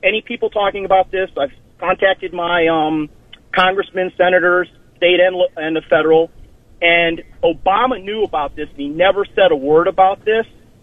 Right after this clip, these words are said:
It doesn't get the agenda of the left, but I think, and I think this is what we're talking about as a nation, is the person. Are you, Bob Francis, allowed to own a gun? Yes or no?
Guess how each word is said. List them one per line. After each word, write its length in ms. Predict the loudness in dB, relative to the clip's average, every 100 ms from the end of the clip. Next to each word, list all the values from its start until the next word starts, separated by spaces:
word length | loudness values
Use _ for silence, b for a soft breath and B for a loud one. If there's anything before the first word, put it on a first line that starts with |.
| _ _
It 180 | -4 0
doesn't 420 | 2 2 0 -12
get 140 | -10 -8
the 120 | -8
agenda 440 | -2 0 2 0
of 160 | -2 -4
the 120 | -8
left, 460 | -2 2 2 2 _ _ _ _ -20 -10
but 260 | 0 2 2 -6 -20 -20 -20 -20 -8
I 180 | -2 -2 -2
think, 260 | -6 -6
and 120 | -10 -10
I 220 | -6 -2
think 180 | -2 -4
this 100 | 0
is 40 |
what 120 | 0
we're 100 | 0
talking 380 | 2 0 0 -6
about 260 | -2 -2 0
as 160 | -4 -6
a 40 |
nation, 500 | -2 -2 -2 -4 -4
is 340 | 2 4 2 -2 _ _ -20 -20 -20 -20 -20 -2
the 80 | 0
person. 440 | 2 0 -4 -20 -20 -20 -20 -6
Are 340 | 0 2 2 -2
you, 560 | -4 -4 -4 -6 -8 -6
Bob 220 | 0 0 0
Francis, 400 | -2 -2 -8 -12 _ _ _ _
allowed 300 | -2 0 0
to 100 | -2
own 160 | -2 -4
a 20 |
gun? 300 | -4 -6 -4
Yes 160 | -6 -8 -2
or 40 |
no? 280 | 0 0